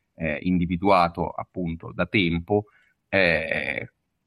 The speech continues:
comunque non riesce a portare a casa il risultato. Lo vediamo con i russi impantanati nel Donbass con perdite estremamente alte, gli americani non sono riusciti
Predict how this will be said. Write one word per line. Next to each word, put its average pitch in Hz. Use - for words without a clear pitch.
comunque 120
non 101
riesce 101
a -
portare 95
a 87
casa 95
il 90
risultato. 92
Lo 85
vediamo 85
con 87
i 82
russi 85
impantanati 85
nel 85
Donbass 85
con 82
perdite 80
estremamente 85
alte, 90
gli 82
americani 85
non 90
sono 90
riusciti 85